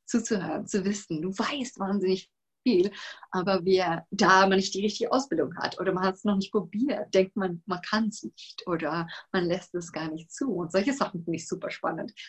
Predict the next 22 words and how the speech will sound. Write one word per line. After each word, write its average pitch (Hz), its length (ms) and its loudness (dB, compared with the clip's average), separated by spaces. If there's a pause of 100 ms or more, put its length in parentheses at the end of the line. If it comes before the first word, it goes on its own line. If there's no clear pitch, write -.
(200)
Mein 240 200 8
erster 320 320 6
Kurs 175 520 4
mit, 165 420 0
äh, 151 540 0
so 160 120 0
Mega 202 280 8
Creation 165 340 2
mit 160 120 -4
Deutsch, 170 260 6
weil 196 120 6
ich - 140 -2
bin 247 180 8
ja 220 180 6
aus 196 120 -6
Deutschland - 300 0 (280)
weggezogen 240 560 0
mit 254 140 0
siebzehn. 277 340 0 (320)
Dann 185 100 2
war 165 100 4
ich 175 140 -6